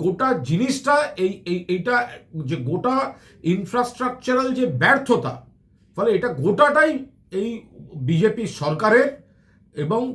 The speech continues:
উত্তরপ্রদেশ, উপরে কেন্দ্রীয় সরকার, তারা মিলে এই কিছু মানুষকে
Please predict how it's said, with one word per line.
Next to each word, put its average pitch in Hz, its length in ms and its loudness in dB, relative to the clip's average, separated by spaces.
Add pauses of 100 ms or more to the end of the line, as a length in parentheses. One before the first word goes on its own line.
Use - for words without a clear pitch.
উত্তরপ্রদেশ, 220 600 4 (460)
উপরে 196 260 -2 (400)
কেন্দ্রীয় 180 460 0
সরকার, 202 240 -2 (100)
তারা 185 180 2 (120)
মিলে 226 180 6 (680)
এই 190 80 0 (480)
কিছু 180 200 -2 (140)
মানুষকে 226 400 0